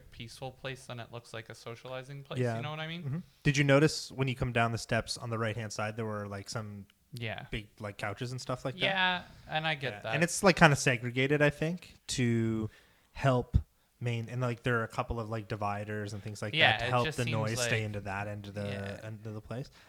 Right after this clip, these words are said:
Speaker 2: I wonder, I wonder how that, uh, ends up working out.
Speaker 1: It seems like a pretty stereotypical, like,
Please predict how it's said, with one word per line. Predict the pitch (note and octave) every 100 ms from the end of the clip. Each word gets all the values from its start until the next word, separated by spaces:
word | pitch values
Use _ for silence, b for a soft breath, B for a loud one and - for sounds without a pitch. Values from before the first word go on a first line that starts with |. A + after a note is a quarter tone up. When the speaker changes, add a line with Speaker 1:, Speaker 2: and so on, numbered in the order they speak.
| B
Speaker 2:
I |
wonder, | B2 C#3+ A#2+ G#2+
I | A2
wonder | C3 B2
how | A#2
that, | A2 G2+ - _ _
uh, | A#2 G#2+ F#2+ F2 -
ends | A#2 G#2
up |
working | G#2+ G#2+ G2+
out. | F#2+ - -
Speaker 1:
It | C3+
seems | F3
like | E3+ C#3+
a |
pretty | A2+ A#2 A2
stereotypical, | - A2 G#2+ G#2+ A2+ G2+ - G#2 G2+
like, | F#2 - -